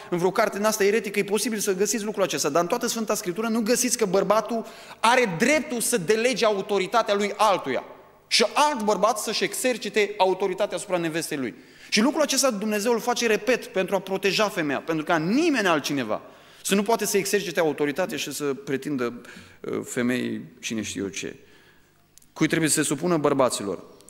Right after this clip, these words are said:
Cum trebuie să se supună? Aici e frumos, ia auziți. „Supuneți-vă unii altora în frica lui Hristos”, și apoi nevestelor spune: „Fiți supuse bărbaților voștri ca Domnului.” Amin.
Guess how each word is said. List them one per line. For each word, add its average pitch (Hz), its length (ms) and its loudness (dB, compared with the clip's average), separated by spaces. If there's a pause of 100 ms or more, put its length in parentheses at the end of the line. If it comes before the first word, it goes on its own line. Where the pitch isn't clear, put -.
(240)
Cum 311 280 2
trebuie 147 220 -4
să 123 120 -6
se 123 120 -6
supună? 107 400 -8 (260)
Aici 131 140 -8
e 123 60 -6
frumos, 127 500 -6
ia 123 80 -4
auziți. 101 280 -6 (200)
„Supuneți-vă 170 500 0
unii 185 200 4
altora 180 440 0 (160)
în 139 80 -4
frica 160 240 0
lui 202 120 0
Hristos”, 139 320 -4
și - 80 -2
apoi 175 180 0
nevestelor 165 400 0
spune: 185 200 -2 (240)
„Fiți 196 260 -4
supuse 180 320 -2
bărbaților 165 540 0
voștri 185 360 -4
ca 180 640 0 (1900)
Domnului.” 120 720 0 (840)
Amin. 127 480 -2